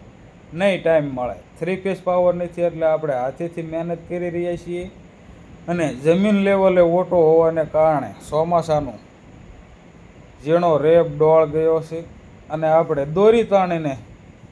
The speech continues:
ટેમ્પાનું મશીન ચાલુ કરી વાળ્યું છે. હવે આપણે ડીઝલ એન્જિનથી તાકાત અજમાવશું.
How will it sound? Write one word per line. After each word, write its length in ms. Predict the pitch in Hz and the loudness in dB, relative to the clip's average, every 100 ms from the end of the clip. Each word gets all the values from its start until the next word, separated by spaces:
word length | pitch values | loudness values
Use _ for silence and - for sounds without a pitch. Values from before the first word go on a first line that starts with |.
| - - - | -20 -20 -8
ટેમ્પાનું 640 | - 180 190 185 185 175 175 | 0 2 2 0 0 0 -4
મશીન 300 | 170 175 156 | -6 -8 -4
ચાલુ 260 | 160 160 151 | -2 0 -2
કરી 260 | 151 151 143 | -6 -4 -4
વાળ્યું 280 | 135 120 117 | -4 -6 -8
છે. 60 | 123 | -6
હવે 220 | 135 160 | -2 2
આપણે 360 | 156 156 143 107 - - - - - - - - - - - - - - - - - | 2 2 -2 -8 -14 -20 -20 -20 -20 -20 -20 -20 -20 -20 -20 -20 -20 -20 -20 -20 -18
ડીઝલ 400 | - 180 190 190 | -6 -4 0 2
એન્જિનથી 540 | 185 185 180 180 165 160 | 2 0 -4 -8 -8 -2
તાકાત 380 | 160 160 160 156 | 0 2 0 -2
અજમાવશું. 640 | 151 151 160 160 156 160 | -4 -4 -2 -4 -6 -18